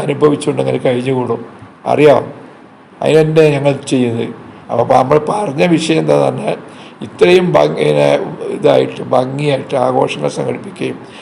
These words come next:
അതോടൊപ്പം പാവങ്ങളെ എത്ര പ-, പ-,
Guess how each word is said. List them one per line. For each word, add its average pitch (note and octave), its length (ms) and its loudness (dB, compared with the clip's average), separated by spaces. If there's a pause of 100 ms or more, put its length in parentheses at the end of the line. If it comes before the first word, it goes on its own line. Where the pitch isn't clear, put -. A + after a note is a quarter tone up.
(140)
അതോടൊപ്പം D#3 480 0 (120)
പാവങ്ങളെ D3+ 720 4 (880)
എത്ര - 440 0 (580)
പ-, - 180 -6
പ-, F2 140 -10